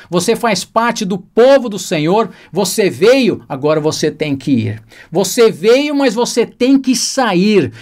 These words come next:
E nós precisamos, meus irmãos, entender que a vida cristã é esse vir mas é também este ir, este chegar a Cristo para a salvação, para a consolação,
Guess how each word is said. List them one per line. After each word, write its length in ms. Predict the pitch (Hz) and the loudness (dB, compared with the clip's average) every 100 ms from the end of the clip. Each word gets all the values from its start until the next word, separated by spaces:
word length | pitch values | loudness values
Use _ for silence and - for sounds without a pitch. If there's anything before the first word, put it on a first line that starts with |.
| - | -6
E 100 | 185 | 0
nós 180 | 220 233 | 0 0
precisamos, 840 | - 262 233 226 147 233 254 220 | -2 -2 -2 -4 -2 0 0 -2
meus 200 | 185 196 180 | -2 -4 -2
irmãos, 280 | 185 185 | -2 -2
entender 420 | 214 - 185 196 214 | -2 -2 0 0 0
que 120 | 220 | -2
a 80 | 170 | -2
vida 360 | 160 269 240 | -2 0 0
cristã 640 | 233 175 135 - 220 220 - - - | 0 -2 -2 -2 -2 -2 -4 -12 -2
é 100 | 180 | 0
esse 420 | 233 226 - 196 | 2 0 -2 -6
vir 520 | 120 165 285 359 320 _ _ | -2 0 2 0 -4 _ _
mas 340 | 156 185 202 175 | -4 0 0 0
é 100 | 233 | 0
também 520 | 240 214 185 214 208 | 0 -2 0 2 2
este 320 | 208 - - | 0 -4 -2
ir, 400 | 180 175 170 110 - - - | 2 4 2 0 -8 -12 0
este 340 | 214 233 240 | 2 2 0
chegar 560 | 220 - 214 156 262 269 | -2 0 0 2 2 2
a 80 | - | 0
Cristo 560 | - 233 339 294 233 | -2 0 2 0 -2
para 280 | - 208 202 - | 0 0 2 0
a 60 | |
salvação, 840 | - 226 202 180 160 - 214 254 269 | -4 -2 -2 -2 -4 -4 -2 0 0
para 200 | 233 196 | 0 -2
a 40 | |
consolação, 880 | 185 190 175 180 156 - - 247 262 | -2 -4 -4 -2 -2 -2 -2 0 -2